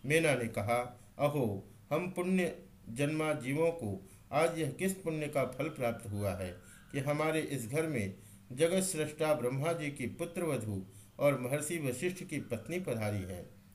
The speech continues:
देवी, आप किस लिए आई हैं, यह मुझे बताइए।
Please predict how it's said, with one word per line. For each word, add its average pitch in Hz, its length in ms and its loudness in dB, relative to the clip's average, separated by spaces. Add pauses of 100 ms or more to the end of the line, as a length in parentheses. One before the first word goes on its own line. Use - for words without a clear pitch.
(120)
देवी, 143 420 0 (300)
आप 151 280 4
किस 196 200 2
लिए 185 280 2
आई 120 160 0
हैं, 98 300 -4 (320)
यह 185 180 6
मुझे 143 260 2
बताइए। 104 560 -2